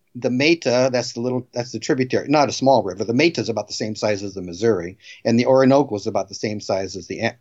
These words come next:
as the Mississippi. And, um, when you're, when you get onto the Orinoco, you have Colombia on your right bank and Venezuela, no, Colombia on your left bank and Venezuela on your right bank.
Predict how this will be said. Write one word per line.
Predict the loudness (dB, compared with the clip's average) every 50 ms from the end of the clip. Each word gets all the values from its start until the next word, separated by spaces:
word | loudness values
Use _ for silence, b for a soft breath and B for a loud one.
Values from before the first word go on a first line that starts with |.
| _ -8
as | -8 -8 -6 -6
the | -2 0
Mississippi. | 2 2 2 2 -2 -4 -4 -4 -4 -6 -8 -8 -10 _ B B B B B B B B B -2
And, | 0 2 2 2 2 2 2 2 2
um, | 4 4 4 2 2 0 -4 b b b b -4
when | 0 2 4 4 4 4 4
you're, | 4 4 4 4 4 2 0 -2 -6 -10 _ _ _ _ _
when | -2 2 4 4
you | 4 4 2
get | 2 2 4 4
onto | 4 4 4 2 0
the | 0 0 0 0 0 -2 _ _ _ _ _ _ _ _ 0
Orinoco, | 2 4 4 4 4 4 4 4 2 0 -2 -2 -2 -4 -6 -10 _ _ _ _ _
you | -6 -4 0
have | 0 2 2 4 2 2 0 -2 -6 -14 _ _ _ _
Colombia | -2 2 2 4 4 4 4 4 4 4
on | 4 2
your | 0 0
right | 0 -2 -2 -2 _
bank | -4 -4 -4 -4 -6 -8 -10
and | -10 -6 -4
Venezuela, | -4 -4 -4 -6 -4 -2 0 0 0 0 -2 -4 -6 -8 _ _ _ _ _
no, | -10 -8 -8 -8
Colombia | -10 -14 _ _ 2 4 6 6 6 6
on | 4 4
your | 2 2
left | 2 2 2 0 -2 -4
bank | -4 -2 -2 -4 -6 b b b b b b -8
and | -6 -2
Venezuela | 0 0 0 0 -2 -2 -2 0 0 0 -2 -2 -4
on | -6 -6 -6
your | -2 0
right | 2 2 2 0 -2
bank. | -4 -6 -6 -6 -10 b